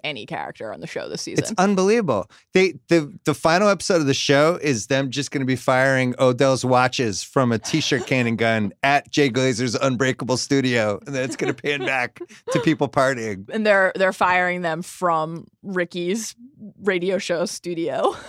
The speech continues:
Speaker 2: Yeah, so that's another thing they
Speaker 1: Where
Speaker 2: hit
Speaker 1: he's
Speaker 2: was
Speaker 1: got his vape pen.
Speaker 2: player empowerment slash
Speaker 1: Yeah.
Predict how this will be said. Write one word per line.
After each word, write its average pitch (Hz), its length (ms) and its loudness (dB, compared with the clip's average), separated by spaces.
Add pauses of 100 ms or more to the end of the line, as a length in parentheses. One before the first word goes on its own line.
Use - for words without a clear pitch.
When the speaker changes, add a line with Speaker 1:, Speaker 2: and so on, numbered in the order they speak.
(160)
Speaker 2:
Yeah, 202 200 6
so 185 160 2
that's 208 220 4
another 247 280 4
thing 202 180 2
they 135 60 6
Speaker 1:
Where 143 100 6
Speaker 2:
hit 143 60 6
Speaker 1:
he's 135 80 4
Speaker 2:
was 143 80 6
Speaker 1:
got 208 100 4
his 208 120 -2
vape 190 280 -4
pen. 196 400 -4
Speaker 2:
player 180 360 4
empowerment 170 600 4
slash 151 580 4
Speaker 1:
Yeah. 185 160 0